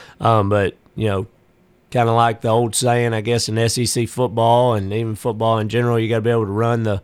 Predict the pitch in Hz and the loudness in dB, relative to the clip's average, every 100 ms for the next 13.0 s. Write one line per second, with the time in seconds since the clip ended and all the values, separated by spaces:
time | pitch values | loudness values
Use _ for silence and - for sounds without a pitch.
0 | _ - 127 127 110 120 123 123 123 107 | _ -2 0 0 0 2 4 4 0 -4
1 | 104 - 135 127 - 107 113 117 123 104 | -6 -2 0 -2 -4 0 2 4 2 0
2 | 98 - - - - - 107 120 131 123 | -4 -8 -18 -20 -12 -4 0 2 2 0
3 | 123 117 123 123 107 117 117 120 - 127 | 0 2 2 2 0 -2 -2 -2 -2 0
4 | 127 117 113 - 123 123 117 113 92 - | 2 0 -2 0 0 2 0 0 -2 -2
5 | 123 120 110 98 98 - 127 135 123 123 | -2 0 -2 -2 -6 -4 0 0 0 0
6 | 113 104 127 123 123 123 117 110 98 - | -2 -4 -2 0 0 -2 -4 -4 -4 -10
7 | _ _ _ - 110 95 95 - 107 - | _ _ _ -6 -4 -2 -4 -8 -12 -2
8 | 131 131 120 - 120 117 120 117 101 117 | 0 0 -2 -4 -2 0 -2 -2 -4 -4
9 | 113 - 127 127 123 120 - 120 110 - | -6 -6 -4 0 2 0 -2 -4 -4 -6
10 | 135 127 123 120 123 135 131 127 117 117 | -4 -4 -4 -2 -4 -4 -4 -4 -4 -6
11 | 107 - 127 117 - 107 110 95 92 95 | -6 -4 -2 -2 -4 -12 -12 -12 -8 -8
12 | - 98 95 101 98 110 110 - 110 98 | -6 -4 -2 -2 -2 0 0 -2 -2 -2